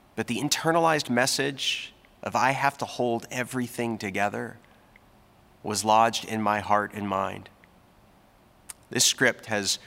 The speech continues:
marked my life. It has informed my decisions at home, my leadership at church, and my self-understanding.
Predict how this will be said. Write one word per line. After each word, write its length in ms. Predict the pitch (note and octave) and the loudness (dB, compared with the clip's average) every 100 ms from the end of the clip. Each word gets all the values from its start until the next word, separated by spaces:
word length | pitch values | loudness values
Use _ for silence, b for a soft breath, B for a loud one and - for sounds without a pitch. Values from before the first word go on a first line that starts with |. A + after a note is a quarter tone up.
| B - | B 2
marked 280 | A2 G#2 | 2 2
my 140 | G#2+ G#2+ | 0 2
life. 420 | G#2 G2+ F#2 - | 2 2 -2 -10
It 120 | G2 | -8
has 160 | G2 G2 | -4 -2
informed 460 | G2 - A2 A2 G#2 | -4 0 2 2 0
my 120 | G2 | -2
decisions 480 | F#2+ G2 G#2 G#2+ F#2+ | -2 -4 -2 -4 -6
at 120 | - | -2
home, 240 | A#2 B2+ | 2 2
my 160 | A2+ G2 | 0 -2
leadership 480 | G#2 A2 A2+ G2+ - | -4 -4 -4 -4 -8
at 80 | |
church, 440 | - - B2 B2 - | -6 -2 -2 -2 -4
and 220 | G2+ G2 G2+ | -4 -4 0
my 160 | G2+ | 0
self-understanding. 1120 | G2+ G2+ G#2+ - G#2 G#2 G#2+ - G2+ F#2+ F#2 | 0 -2 -2 -6 -10 -6 -6 -6 -6 -6 -8